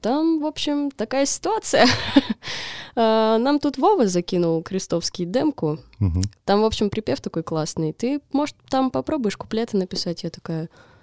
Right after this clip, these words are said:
Speaker 1: "Да вообще без проблем". Послушала песню, она мне вообще понравилась. Там я через полчаса уже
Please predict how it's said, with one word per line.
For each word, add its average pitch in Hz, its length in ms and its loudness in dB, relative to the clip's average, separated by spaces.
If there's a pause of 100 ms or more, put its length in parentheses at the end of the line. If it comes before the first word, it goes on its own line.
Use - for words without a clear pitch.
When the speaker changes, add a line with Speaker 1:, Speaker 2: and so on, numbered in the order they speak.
(140)
Speaker 1:
"Да 170 120 2
вообще 165 260 0
без 208 140 -2
проблем". 185 360 0
Послушала 180 480 -4
песню, 196 320 -2
она 170 80 0
мне 165 180 0
вообще 165 240 -6
понравилась. 185 600 -4
Там 165 160 -4
я 165 120 -4
через 175 220 -6
полчаса 196 460 -4
уже 180 200 -4